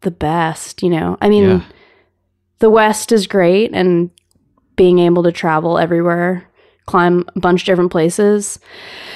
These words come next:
Speaker 1: is awesome, but the New is always gonna be my number one favorite place.
Speaker 2: Yeah, and if you can live there and cherry pick the good days, it's a really,
Speaker 1: Oh, man.
Speaker 2: really amazing place.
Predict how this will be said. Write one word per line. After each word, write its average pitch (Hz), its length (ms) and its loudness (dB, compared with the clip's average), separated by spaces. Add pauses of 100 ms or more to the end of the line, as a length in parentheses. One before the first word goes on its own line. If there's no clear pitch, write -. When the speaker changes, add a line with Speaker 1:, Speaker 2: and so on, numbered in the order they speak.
(200)
Speaker 1:
is 240 180 2
awesome, 247 640 4
but 226 160 0
the 226 80 0
New 208 680 4
is 185 120 0
always 170 440 2
gonna 175 160 0
be 131 420 -6 (140)
my 208 100 -8
number - 380 -6
one - 280 -8
favorite - 600 -14
place. - 300 -6
Speaker 2:
Yeah, 85 200 -6
and 98 140 -4
if - 120 -4
you 180 80 0
can 98 220 0
live 92 220 0
there 95 260 2
and 87 220 -2
cherry 85 320 -2
pick - 280 -6
the - 80 -8
good 82 220 -6
days, 85 400 -4
it's - 160 -18
a 71 60 -12
really, 78 440 -12
Speaker 1:
Oh, 73 40 -12
man. 71 100 -10
Speaker 2:
really 67 220 -8
amazing - 480 -12
place. - 420 -14